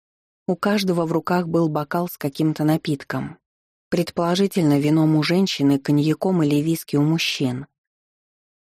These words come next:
«Генри». Темноволосая женщина в чём-то тёмно-зелёном и закрытом направилась к нам. Она, как и многие дамы высшего общества в возрасте, закрывала шею и предпочитала носить одежду с высокими воротниками.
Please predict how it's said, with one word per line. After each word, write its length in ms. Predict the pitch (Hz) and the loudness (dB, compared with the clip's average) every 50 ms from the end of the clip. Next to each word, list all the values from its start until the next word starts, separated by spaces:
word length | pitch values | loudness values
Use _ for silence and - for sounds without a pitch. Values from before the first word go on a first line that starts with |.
| _ _ _ _ - | _ _ _ _ 0
«Генри». 720 | 180 175 165 185 185 180 165 151 147 147 143 139 147 - - _ _ _ _ _ _ _ | 0 2 2 2 2 2 2 2 0 0 0 -2 -6 -10 -14 _ _ _ _ _ _ _
Темноволосая 800 | _ - - 156 151 147 143 151 165 208 226 214 - - 175 165 | _ -4 0 2 2 2 2 2 0 0 -2 -2 -2 -2 -2 0
женщина 560 | 151 - 165 185 202 196 - - 165 156 143 | 0 0 2 2 2 0 0 0 0 0 0
в 60 | 143 | -2
чём-то 360 | - - 175 170 180 175 - 160 | -4 -4 -4 -2 -2 -2 -2 -2
тёмно-зелёном 960 | - 175 165 165 160 156 156 147 151 151 147 160 165 175 180 175 165 160 | -2 0 0 2 2 2 2 2 0 0 2 2 2 2 2 2 2 2
и 20 | 147 | 0
закрытом 560 | 147 147 139 - - 170 180 - 190 175 165 | 0 -4 -6 -4 -6 -6 -6 -4 -4 -2 -2
направилась 600 | 156 147 - - 151 147 151 151 156 156 151 - | -2 -2 -2 -2 -4 -2 -2 -2 -4 -4 -6 -8
к 100 | - - | -6 -2
нам. 360 | 151 151 139 139 139 143 151 - _ _ _ _ _ _ _ _ _ _ _ _ _ _ _ _ _ _ _ _ | -2 0 0 -2 -4 -6 -10 -12 _ _ _ _ _ _ _ _ _ _ _ _ _ _ _ _ _ _ _ _
Она, 240 | - 175 175 185 185 | 0 2 2 2 2
как 220 | - 170 160 - | 0 -2 -2 0
и 60 | 175 | 0
многие 420 | 156 160 165 170 175 165 165 165 160 | 2 2 4 2 2 2 0 0 0
дамы 360 | 151 156 160 175 190 170 151 | 0 0 0 2 2 2 2
высшего 380 | 143 151 147 - - 143 139 143 | 2 0 0 0 0 0 0 0
общества 600 | 147 156 180 175 - - 151 143 - - 143 139 | 0 0 -2 -4 -4 -6 -6 -6 -4 -4 -2 -2
в 80 | 135 | -2
возрасте, 720 | 143 147 165 180 170 156 147 135 - - - 131 - - - _ _ _ _ _ _ _ _ _ _ - | -2 -2 -2 -2 0 -2 -2 -4 -6 -8 -10 -10 -10 -10 -12 _ _ _ _ _ _ _ _ _ _ -4
закрывала 540 | 170 170 - - 185 185 202 202 202 190 165 | -4 -2 -2 0 0 0 0 2 2 0 0
шею 380 | - - - 196 202 196 175 | -2 -2 0 2 2 2 2
и 40 | 160 | 2
предпочитала 720 | - 151 156 - - 151 139 - 156 - - 170 180 175 | 0 -4 -6 -4 -4 -6 -6 -6 -6 -4 -2 -2 0 0
носить 360 | 165 165 165 156 - 156 143 - | 0 0 0 -2 -2 -4 -4 -2
одежду 480 | 147 151 156 175 180 185 180 170 160 | -4 -2 -2 -2 -4 -4 -4 -4 -6
с 100 | 156 - | -6 -6
высокими 480 | 156 156 - - 160 - - 160 156 151 | -6 -6 -6 -6 -6 -4 -2 0 0 0
воротниками. 880 | 151 156 147 156 156 - 156 160 - - 165 143 135 127 127 127 - | 0 -2 -4 -4 -4 -4 -4 -4 -2 -2 -2 -2 -2 -2 -4 -8 -12